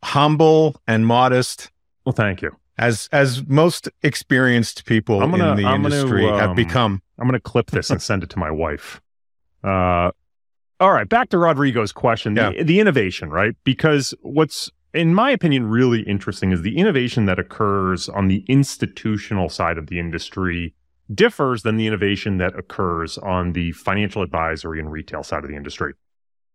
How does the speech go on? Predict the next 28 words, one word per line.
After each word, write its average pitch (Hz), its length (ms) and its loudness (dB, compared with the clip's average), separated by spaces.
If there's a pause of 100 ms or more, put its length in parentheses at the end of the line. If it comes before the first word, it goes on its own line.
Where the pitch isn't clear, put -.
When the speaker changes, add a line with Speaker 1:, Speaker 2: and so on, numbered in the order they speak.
(180)
Speaker 2:
In 285 160 2
particular, 147 720 0
institutions 123 920 -2
tend 147 560 -4
to 131 180 -2
have 101 540 -2
much 98 480 -2
more 113 320 0
access 90 640 -4
to 95 320 -2
sophisticated - 880 -6
products. 73 460 -8
Sophisticated 226 560 -2
doesn't 196 160 2
always 175 180 2
mean 120 240 0 (200)
better, 90 440 -2 (400)
right? 101 280 0 (320)
But 139 160 0
more 143 440 2
sophisticated 143 720 -2
in 123 80 -2
the 117 80 -2
sense 117 320 -2
that 107 140 -6
there's 92 320 -2 (260)
more 131 260 4
complexity, 123 1000 -2